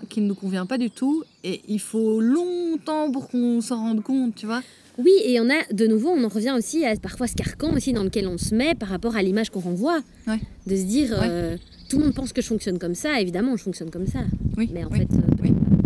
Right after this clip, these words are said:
Speaker 1: Mais ça, c'est vraiment les
Speaker 2: tu vois,
Speaker 1: masques qu'on se met,
Speaker 2: quand les
Speaker 1: tu
Speaker 2: gens me
Speaker 1: vois.
Speaker 2: disent, « Quoi, mais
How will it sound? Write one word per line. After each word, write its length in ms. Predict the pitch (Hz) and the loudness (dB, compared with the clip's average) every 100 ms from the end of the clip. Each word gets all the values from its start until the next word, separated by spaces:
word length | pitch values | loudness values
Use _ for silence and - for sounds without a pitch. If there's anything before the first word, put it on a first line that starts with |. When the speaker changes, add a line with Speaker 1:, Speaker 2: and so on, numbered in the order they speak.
| - - - | 4 4 0
Speaker 1:
Mais 80 | - | -2
ça, 120 | 208 | 0
c'est 140 | 254 214 | 0 0
vraiment 280 | 196 220 254 | 0 0 0
les 100 | 214 | 2
Speaker 2:
tu 60 | |
vois, 120 | 196 220 | 2 2
Speaker 1:
masques 280 | 196 262 - - - | 0 -4 -4 -2 -2
qu'on 120 | 202 | -2
se 140 | - 202 | -2 -2
met, 120 | 196 - | -2 0
Speaker 2:
quand 80 | 247 | 2
les 60 | |
Speaker 1:
tu 60 | 233 | 4
Speaker 2:
gens 60 | 247 | 4
me 40 | |
Speaker 1:
vois. 80 | 233 | 4
Speaker 2:
disent, « 100 | - | 2
Quoi, 100 | 370 403 | 4 4
mais 160 | 262 | 4